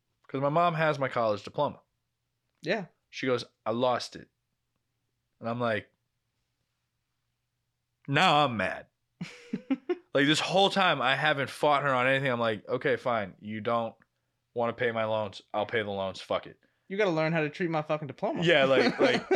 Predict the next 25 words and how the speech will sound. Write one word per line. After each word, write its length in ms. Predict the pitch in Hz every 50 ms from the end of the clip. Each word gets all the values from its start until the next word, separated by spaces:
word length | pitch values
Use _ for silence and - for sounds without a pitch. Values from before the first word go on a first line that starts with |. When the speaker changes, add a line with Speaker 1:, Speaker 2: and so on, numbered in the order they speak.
| - -
Speaker 1:
you, 100 | 127 127 127
you 180 | 127 123 123 123
don't 140 | 131 131
wanna 140 | 131 131 127
pay 120 | 131 139 127
the 80 | 123
loans. 320 | 123 127 127 123 120 113 -
Fine, 320 | - 110 101 92 85 87
whatever. 320 | 98 95 92 85 80 - - _ _ _ _ _
You 160 | - 104 110 113
want 220 | 120 123 123 117
the 40 | 120
money 240 | 123 123 123 127 123
back 280 | 117 127 120 120 117
that 160 | - 117 110
you 280 | 107 113 110 110 110 110
let 200 | 110 113 113 110
me 120 | 117 117 110
have 460 | 117 120 120 117 117 113 110 107 113
when 140 | 117 113 110
I 80 | 113
needed 260 | 113 113 113 107 107 98
help 220 | 104 117 104 -
on 200 | 104 101 104 107
rent 280 | 113 131 131 131 123